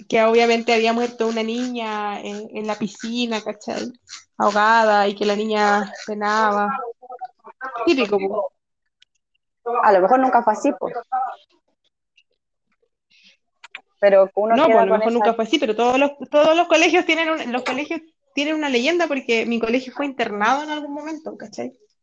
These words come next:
Speaker 2: Claro, en el colegio
Speaker 1: Un
Speaker 2: donde iba
Speaker 1: internado.
Speaker 2: yo, en la básica decían de que, ah, era el colegio de los duendes,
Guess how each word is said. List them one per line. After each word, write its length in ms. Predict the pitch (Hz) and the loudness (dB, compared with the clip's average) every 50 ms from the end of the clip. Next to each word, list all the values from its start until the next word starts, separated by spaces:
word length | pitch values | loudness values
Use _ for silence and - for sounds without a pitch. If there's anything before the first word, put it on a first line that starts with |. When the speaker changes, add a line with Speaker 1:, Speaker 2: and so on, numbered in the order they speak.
| _ _ _ _ _ _ _ _ _ _ _ _ _ _ _ _ _ _ _ | _ _ _ _ _ _ _ _ _ _ _ _ _ _ _ _ _ _ _
Speaker 2:
Claro, 240 | - 220 208 208 202 | 4 4 6 6 4
en 100 | 202 196 | 4 2
el 80 | 190 | -2
colegio 320 | - 214 202 226 226 262 247 | -2 -2 -2 0 2 4 4
Speaker 1:
Un 80 | 262 | 6
Speaker 2:
donde 220 | 269 254 202 190 202 | 6 4 4 2 0
iba 220 | 220 202 220 226 | 2 2 2 2
Speaker 1:
internado. 100 | 208 185 185 | 2 0 -2
Speaker 2:
yo, 280 | 190 208 233 262 277 - - - _ _ - | -2 0 0 0 0 -2 -6 -10 _ _ -12
en 160 | 208 208 202 | -10 -8 -4
la 120 | 196 180 | -4 -4
básica 520 | 175 180 185 208 - - 220 214 - 220 214 | -2 -2 -4 -4 -6 -12 -14 -8 -4 -2 0
decían 480 | 196 196 190 - - 196 185 185 196 | -2 -2 -4 -8 -6 -6 -6 -6 -6
de 160 | 196 185 180 170 - | -10 -10 -10 -10 -8
que, 340 | 180 170 170 175 185 - - _ _ - | -4 -4 -2 -2 -4 -6 -8 _ _ -4
ah, 140 | 170 170 | -4 -2
era 240 | 160 - - 185 180 | -2 0 0 0 0
el 80 | 175 - | -2 -2
colegio 320 | - 180 180 175 - 208 | -2 -4 -2 0 2 2
de 100 | 190 185 | 4 4
los 160 | 180 165 143 | 2 2 2
duendes, 580 | - 175 180 170 170 156 131 - - - - _ | 2 2 2 4 2 0 0 -2 -4 -8 -12 _